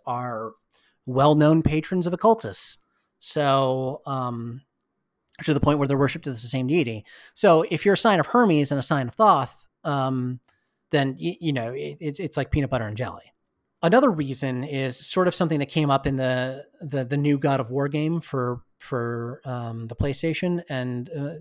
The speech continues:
you know, spoiler alert, but at one point, uh, Kratos has to go into the Norse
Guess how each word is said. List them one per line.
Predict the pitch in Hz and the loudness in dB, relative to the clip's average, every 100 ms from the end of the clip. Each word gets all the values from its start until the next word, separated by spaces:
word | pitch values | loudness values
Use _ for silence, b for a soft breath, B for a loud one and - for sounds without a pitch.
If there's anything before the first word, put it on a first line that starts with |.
| 160 | -10
you | 147 | -6
know, | 123 113 | -6 -6
spoiler | - 214 226 160 120 | 0 4 6 6 4
alert, | 113 113 120 - b b b b | 0 -4 -6 -10 b b b b
but | 135 135 135 131 | 0 2 2 0
at | 151 143 | -4 2
one | 165 170 | 2 4
point, | - 156 135 131 139 _ _ _ _ - | 2 2 0 -2 -4 _ _ _ _ -6
uh, | 131 127 131 - | -4 -2 -4 -2
Kratos | 180 151 156 135 - | 0 2 0 -2 0
has | 135 - | -4 -4
to | |
go | 123 139 | -4 -2
into | 131 123 - | -2 -4 -6
the | 123 131 123 123 117 104 _ _ _ _ _ _ _ | -4 -4 -4 -4 -6 -10 _ _ _ _ _ _ _
Norse | 143 143 147 143 | 0 4 6 4